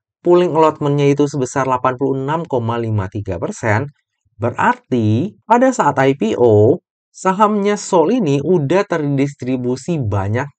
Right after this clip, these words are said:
ke masyarakat. Jadi barang yang di underwriter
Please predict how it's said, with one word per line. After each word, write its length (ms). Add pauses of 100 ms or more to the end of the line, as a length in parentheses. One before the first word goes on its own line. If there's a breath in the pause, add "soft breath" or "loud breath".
ke 160
masyarakat. 800 (480)
Jadi 320
barang 320
yang 220
di 100
underwriter 560